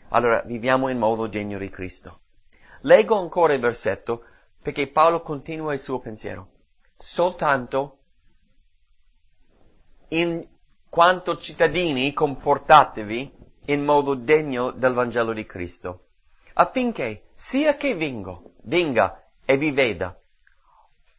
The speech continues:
o che sia assente, oda nei vostri riguardi che state fermi in uno stesso spirito,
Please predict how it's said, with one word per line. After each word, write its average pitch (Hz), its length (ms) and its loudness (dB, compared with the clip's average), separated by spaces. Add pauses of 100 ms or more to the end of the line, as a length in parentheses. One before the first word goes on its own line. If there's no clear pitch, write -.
(260)
o 160 160 6
che 165 200 -2
sia 247 520 0
assente, 107 840 -6 (400)
oda 95 480 4 (140)
nei 127 180 -2
vostri 160 320 2
riguardi 113 920 -2
che - 160 -12
state 170 480 -4
fermi 156 400 -4
in 151 80 -6
uno 143 160 -6
stesso 131 340 -8
spirito, 104 680 -8